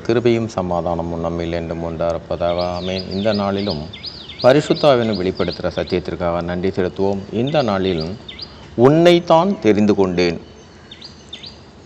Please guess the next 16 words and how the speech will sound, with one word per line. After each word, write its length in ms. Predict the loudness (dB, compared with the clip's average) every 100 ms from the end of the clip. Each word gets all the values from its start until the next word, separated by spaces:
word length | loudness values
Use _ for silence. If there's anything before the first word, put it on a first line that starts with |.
| -20 -6
இந்த 160 | 2 6
காரியத்தை 460 | 8 8 6 4
குறித்து 280 | 0 0 -2
காண்போம். 480 | -2 -2 -2 -4 -6 -14 -20 -20 -20 -20 -20 -20 -20 -20 -20 -20 -20 -2
ஒன்று 360 | 2 4 4 2
நாம் 260 | 2 2
யோசிப்போம். 420 | 0 0 -2 -6 -8 -18 -20 -20 -20 -20 -20 -20 -8
கோடான 540 | 4 8 8 8 6 4
கோடிகள் 480 | 4 4 6 4 2
ஜனங்கள் 360 | 0 0 0 -2
இருக்கிற 300 | -4 -2 0
வேளையிலும், 520 | 0 -2 -2 -4 -8 -18 -20 -20 -20 -20 -8
ஏன் 340 | -2 0 -2 -6 -20 -20 -20 -20 -8
நம்ம 260 | -4 -2 -2 0
குடும்பத்தாரிலேயே 880 | 0 2 2 6 6 6 2 2 0 -6 -16 -20 -20 -6
நமக்கு 340 | -2 -2 -2